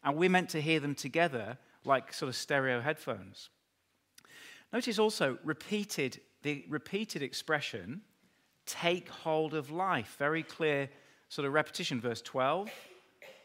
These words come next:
"Timothy is to take hold of eternal life." Verse nineteen, the wealthy are to take hold of true life. Very clear repetition of that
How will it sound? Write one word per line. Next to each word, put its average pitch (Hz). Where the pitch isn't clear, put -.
"Timothy 156
is 135
to 131
take 143
hold 135
of 123
eternal 175
life." 120
Verse 151
nineteen, 139
the 127
wealthy 151
are -
to 120
take 117
hold 123
of 123
true 170
life. 113
Very 175
clear 165
repetition 135
of 110
that 123